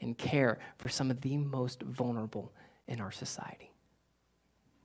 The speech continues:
So what do we do? What are we to do about this? The first thing I would encourage every single one in here,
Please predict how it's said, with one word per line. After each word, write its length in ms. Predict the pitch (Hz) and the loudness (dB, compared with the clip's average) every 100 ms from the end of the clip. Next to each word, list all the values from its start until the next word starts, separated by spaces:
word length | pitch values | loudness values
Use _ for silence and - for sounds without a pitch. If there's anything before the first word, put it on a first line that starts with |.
| _ _ _ _ _ _ - | _ _ _ _ _ _ -16
So 180 | - 156 | 4 8
what 120 | 143 | 10
do 60 | 151 | 8
we 140 | 151 | 6
do? 160 | 143 - - - _ _ _ | 0 -6 -12 -20 _ _ _
What 180 | 135 143 | 4 8
are 60 | 151 | 8
we 120 | 139 | 6
to 80 | 131 | 4
do 160 | 113 104 | 0 -4
about 240 | - - | -6 -8
this? 340 | - 147 - - _ _ _ _ _ _ _ _ _ _ - | -8 -8 -10 -16 _ _ _ _ _ _ _ _ _ _ -12
The 80 | 117 | -2
first 300 | - 143 143 | 6 6 8
thing 140 | 147 | 8
I 40 | 131 | 8
would 80 | 135 | 8
encourage 360 | 131 135 131 | 6 6 8
every 180 | 127 131 | 8 6
single 260 | - 131 127 | 4 4 4
one 160 | 123 | 4
in 120 | 127 | 4
here, 260 | 131 139 | 4 2